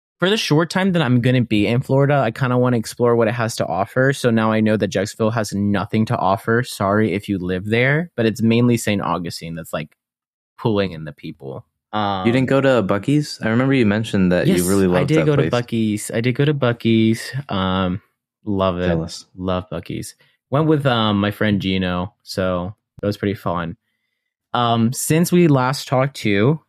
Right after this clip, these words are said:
Speaker 1: um, there was an episode where I said that I got a new job as a hospital. So yes, as you heard, I do work at a hospital. Um, I'm an information,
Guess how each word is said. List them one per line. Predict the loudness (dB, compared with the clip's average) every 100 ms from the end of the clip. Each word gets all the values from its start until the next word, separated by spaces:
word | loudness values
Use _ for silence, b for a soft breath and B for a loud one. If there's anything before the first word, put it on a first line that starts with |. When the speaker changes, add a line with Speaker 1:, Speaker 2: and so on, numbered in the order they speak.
| _
Speaker 1:
um, | -2 0 0 0 -2
there | 0
was | 2 2 0
an | -2
episode | -2 -4 -2 0 2
where | 2 2
I | 2 0
said | -2 -2
that | 0
I | 0
got | 0
a | 2
new | 0
job | 2 0 0 -2
as | -4
a |
hospital. | -2 -2 -2 -2 -2
So | -2 -2
yes, | 0 0 -2
as | -4
you | -2
heard, | 0 0 -2
I | -2
do | -2 -4
work | -4 -4
at | -4
a |
hospital. | -2 -2 0 2 2 2 -2 _ _ _ _
Um, | -6 -4 -2 -6 -8
I'm | -8
an | -4
information, | -4 0 0 2 2 -2 -6 -12